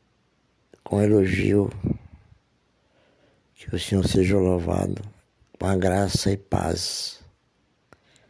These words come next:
Deus dá graça ao povo. Então nós estamos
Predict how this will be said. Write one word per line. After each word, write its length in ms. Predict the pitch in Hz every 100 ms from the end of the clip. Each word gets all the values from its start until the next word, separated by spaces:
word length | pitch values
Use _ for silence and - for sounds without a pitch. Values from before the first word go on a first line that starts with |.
| _ _ _ _ _ _ _ -
Deus 440 | 104 127 147 117
dá 120 | 107
graça 600 | 101 95 95 - - - -
ao 140 | - - -
povo. 300 | - 50 - -
Então 280 | - 95 98
nós 200 | 104 95
estamos 1000 | - - 104 127 156 175 165 - 95